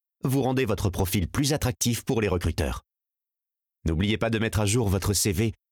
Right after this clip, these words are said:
et de valoriser vos nouvelles compétences dans vos lettres de motivation et lors des entretiens d'embauche. La reconversion professionnelle peut devenir un véritable atout, montrant votre motivation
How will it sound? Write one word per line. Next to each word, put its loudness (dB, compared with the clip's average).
et 2
de 2
valoriser 2
vos 0
nouvelles 0
compétences -2
dans 2
vos 2
lettres 0
de 2
motivation 0
et 2
lors 2
des 0
entretiens 0
d'embauche. 0
La 0
reconversion 0
professionnelle 0
peut -2
devenir 2
un 2
véritable 0
atout, -2
montrant 0
votre 0
motivation 0